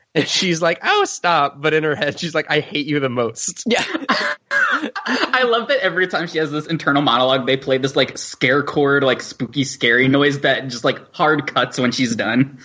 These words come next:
Speaker 2: Yeah.
Speaker 1: It's
Speaker 2: And she
Speaker 1: literally
Speaker 2: has
Speaker 1: a fucking improv game all, all fucking episode.
Speaker 2: Yeah.
Speaker 1: It's so good.
Speaker 3: I love it.
Speaker 2: It's really good. Um, oh, hey, uh, I, what happens before a whole horse appears?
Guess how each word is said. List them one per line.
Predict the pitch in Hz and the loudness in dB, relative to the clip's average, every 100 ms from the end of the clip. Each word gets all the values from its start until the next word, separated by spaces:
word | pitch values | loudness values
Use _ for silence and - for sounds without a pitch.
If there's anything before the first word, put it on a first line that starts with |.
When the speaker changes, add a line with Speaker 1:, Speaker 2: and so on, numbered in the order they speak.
| - | -2
Speaker 2:
Yeah. | 196 202 135 - - - | 2 2 0 -4 -18 -12
Speaker 1:
It's | 170 | -4
Speaker 2:
And | 147 - | -2 0
she | - | 2
Speaker 1:
literally | 311 359 320 | 2 2 2
Speaker 2:
has | 277 | 0
Speaker 1:
a | 262 | 0
fucking | 247 233 | -2 -2
improv | 190 185 180 151 127 | -2 0 2 0 2
game | 135 120 | 0 0
all, | 131 151 151 147 - | -2 0 0 -4 -4
all | 160 | -2
fucking | 160 156 147 | 0 -2 0
episode. | 135 - - - 117 - | -2 -4 -8 -10 -14 -10
Speaker 2:
Yeah. | 277 247 - | -4 -4 -2
Speaker 1:
It's | 151 - | -6 0
so | 151 | 0
good. | 143 | 4
Speaker 3:
I | - | 4
love | 139 127 120 | 4 2 0
it. | 131 _ _ - - - - 254 269 254 233 _ _ | -4 _ _ -20 -20 -14 -12 -12 -14 -20 -20 _ _
Speaker 2:
It's | 143 127 | -8 -4
really | 104 | -4
good. | 73 71 - _ _ _ _ - | -4 -12 -14 _ _ _ _ 0
Um, | 151 156 165 165 156 _ _ _ _ - | 2 4 2 -2 -12 _ _ _ _ -2
oh, | 269 | 0
hey, | 262 466 156 113 _ _ | 2 -2 -4 -12 _ _
uh, | 165 160 160 - _ | -2 0 -2 -6 _
I, | 175 180 _ _ _ _ _ 185 170 _ _ _ - | -4 -4 _ _ _ _ _ -20 -20 _ _ _ -8
what | 233 320 | -4 -2
happens | 330 262 | -2 -6
before | 214 214 214 | -12 -6 -2
a | |
whole | 175 160 | 0 2
horse | 143 120 | 0 -2
appears? | 117 117 98 104 - | -8 -8 -8 -8 -10